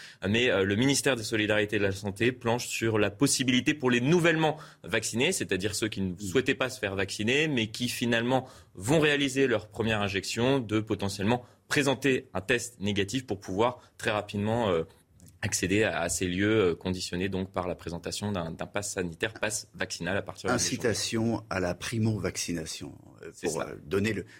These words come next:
Speaker 2: le coup de fouet qui, qui manque encore, parce qu'il manque encore, euh,
Speaker 1: Le bâton, la carotte.
Speaker 2: voilà, cinq millions, euh, cinq millions, on estime,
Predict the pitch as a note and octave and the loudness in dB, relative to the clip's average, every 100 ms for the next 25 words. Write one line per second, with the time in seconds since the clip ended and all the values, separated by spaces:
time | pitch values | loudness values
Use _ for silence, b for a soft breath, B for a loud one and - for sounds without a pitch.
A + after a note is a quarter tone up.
0 | - F#2 C3+ - - C3 - G#2 - G2+ | -8 -2 -2 0 2 0 0 -8 -4 0
1 | A2 A2+ F#2 A2+ G2+ - E2+ B B B | 2 2 -2 -2 -4 -6 -10 B B B
2 | - E2+ F2+ E2+ E2+ F#2 D#2+ - B F2 | -10 -6 -6 -6 -8 -8 -8 -12 B -6
3 | E2 E2 F#2 - E2 - D#2+ E2+ - - | -4 -4 -6 -4 -6 -6 -6 -8 -10 -18
4 | - - - F#2+ F#2+ E2 F#2+ G2+ F2 D2+ | -2 0 0 -4 -4 -2 2 2 0 -2
5 | G2 F2+ F#2 F#2+ F2+ D2+ D2+ - G#2 G2+ | -2 -2 0 0 0 -2 -6 -4 -6 -8